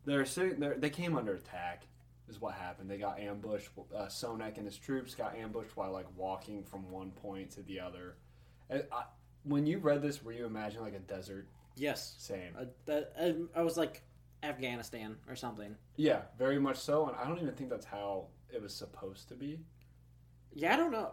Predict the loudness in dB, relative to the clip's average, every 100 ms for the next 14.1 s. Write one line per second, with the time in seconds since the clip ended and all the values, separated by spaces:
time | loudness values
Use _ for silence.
0 | 0 0 6 8 8 2 -2 4 6 6
1 | 4 6 6 6 2 -2 -2 0 0 0
2 | -2 0 -2 -4 -12 -20 -20 -20 -20 -18
3 | -12 -8 -4 -2 -2 -4 -2 0 0 0
4 | 0 0 2 2 0 -2 -12 -6 2 4
5 | 6 8 8 8 2 -2 -16 0 2 2
6 | 0 -2 -4 -14 -20 -20 -4 4 4 4
7 | 4 6 6 2 -6 -6 -6 -8 -6 -10
8 | -12 -12 -16 -20 -20 -6 0 8 8 8
9 | 4 4 4 2 -2 -2 -2 -4 -6 -6
10 | -4 -4 -4 -4 -6 -6 -6 -4 -6 -6
11 | -12 -12 -12 -16 -18 -18 -20 -20 -4 0
12 | 0 -2 -6 -6 -6 -6 -10 -12 -18 -20
13 | -20 -20 -20 -20 -10 0 2 2 6 4
14 | 4